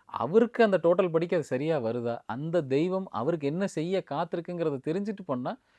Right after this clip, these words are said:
நிச்சயமா சில பேர் சாய் அப்படின்னு போட்டு அவங்க பேரை பின்னாடி போட்டுக்கிருவாங்க. இல்ல ஒரு பேரை கொடுத்துட்டு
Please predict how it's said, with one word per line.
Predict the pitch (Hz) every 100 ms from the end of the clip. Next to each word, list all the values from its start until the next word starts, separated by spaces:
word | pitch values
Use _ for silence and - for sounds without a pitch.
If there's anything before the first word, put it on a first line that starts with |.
| _ _
நிச்சயமா | 233 - 294 269
சில | 180 185
பேர் | 180 185
சாய் | - 170 170 -
அப்படின்னு | 131 143 151
போட்டு | 135 135
அவங்க | 135 120
பேரை | 131 123 120
பின்னாடி | 120 117
போட்டுக்கிருவாங்க. | 107 98 101 98 98 101 101 _ _ _
இல்ல | 147 170
ஒரு | 165 135
பேரை | 156 175 185 156
கொடுத்துட்டு | 160 175